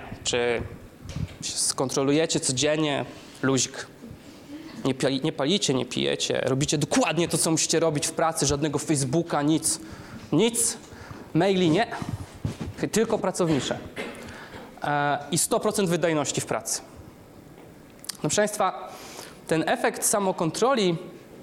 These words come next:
został odkryty przez Wegnera, mm, który pokazał paradoksalne efekty samokontroli, polegające na tym, że kiedy poproszono osoby o to, żeby nie myślały o białym niedźwiedziu,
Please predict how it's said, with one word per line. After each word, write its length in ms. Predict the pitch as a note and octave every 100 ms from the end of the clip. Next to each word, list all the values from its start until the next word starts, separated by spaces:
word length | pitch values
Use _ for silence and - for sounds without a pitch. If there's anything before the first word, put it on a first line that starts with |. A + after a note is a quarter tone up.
| - - -
został 240 | - F#3+
odkryty 460 | F3 - A3 A#3+ G#3+
przez 400 | - F3+ F3 -
Wegnera, 580 | D3+ D3 D#3 D#3 F3+ E4+ - - - - -
mm, 400 | D#3+ E3 E3+ E3
który 220 | - F#3 F3+
pokazał 340 | F#3 A3+ A3+
paradoksalne 640 | A3 G#3 F#3 - G3+ E3
efekty 320 | C#3+ C#3+ - B2+
samokontroli, 580 | C#3 C3 B2+ C3+ A#2
polegające 460 | A2+ D#3 F#3+ G#3 G#3
na 120 | C4
tym, 160 | C#4 A#3+
że 120 | F#3+
kiedy 300 | G#3+ F3+ G3 G3 - -
poproszono 520 | G3 F#3+ F#3+ C#4+ C4+
osoby 480 | G3 - A#3+ G3+ A3 A3 - - - - -
o 80 | F#3
to, 140 | F3+ F#3
żeby 340 | F3 E3+ D3+ D3
nie 300 | D3+ A#3 D#4+
myślały 420 | A3 - D3 C#3+
o 60 |
białym 320 | C#3 C#3 C#3 C3+
niedźwiedziu, 520 | B2+ C3 C3 G#3